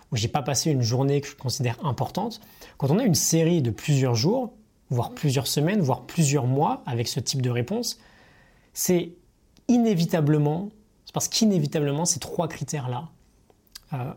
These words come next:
argent, flow, euh, joie, ne sont pas respectés. Au moins un des trois, peut-être deux, voire les trois. Et donc le but, c'est, à partir de là, de, euh, bah, prendre des petites décisions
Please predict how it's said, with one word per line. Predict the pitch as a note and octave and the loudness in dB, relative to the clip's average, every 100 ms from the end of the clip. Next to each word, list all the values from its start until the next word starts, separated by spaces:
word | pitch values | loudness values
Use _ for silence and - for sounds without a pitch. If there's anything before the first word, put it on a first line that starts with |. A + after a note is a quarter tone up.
| - | -8
argent, | - B2+ A#2+ D3 D3 | -4 -2 0 -2 -2
flow, | - - C3+ C3+ C#3 - - | -6 -2 2 2 2 -2 -8
euh, | B2+ | -6
joie, | A2+ A#2 B2 C#3 | -2 0 0 0
ne | C#3 | -2
sont | A#2+ A#2+ | -4 -2
pas | B2 | -2
respectés. | A#2 - C3 - - - - - - _ - | -2 -4 -6 -8 -14 -16 -20 -20 -20 _ 0
Au | G3 | 4
moins | G3+ G#3+ | 4 4
un | F3+ | 2
des | D3 C3+ | 2 2
trois, | C#3 C#3 E3+ - | 0 0 -2 -4
peut-être | C#3 D#3 B2+ | -2 0 2
deux, | A#2+ C#3+ | 2 2
voire | D#3+ B2 B2+ C#3 | 2 0 2 2
les | C3 | 0
trois. | A#2+ - - _ _ _ _ _ - _ D#3+ | -4 -8 -14 _ _ _ _ _ -20 _ 0
Et | |
donc | E3 - | 2 4
le | |
but, | D#3+ G3+ A3+ | 4 4 2
c'est, | - F3 G#3 - - | 0 2 2 -2 -4
à | |
partir | - C#3 - | -2 -2 0
de | C#3 | 2
là, | C#3 D#3 G#3 - - - - _ C3 | 2 2 -2 -8 -20 -20 -20 _ 0
de, | C3+ | 2
euh, | E3+ C#3 C#3 - - _ _ - | 2 0 -2 -8 -14 _ _ -6
bah, | C#3 | -4
prendre | - G#3 | 0 2
des | D#3+ | 2
petites | A2+ - D3 | 2 0 2
décisions | C#3 - A#2+ E3+ | 2 0 -2 -2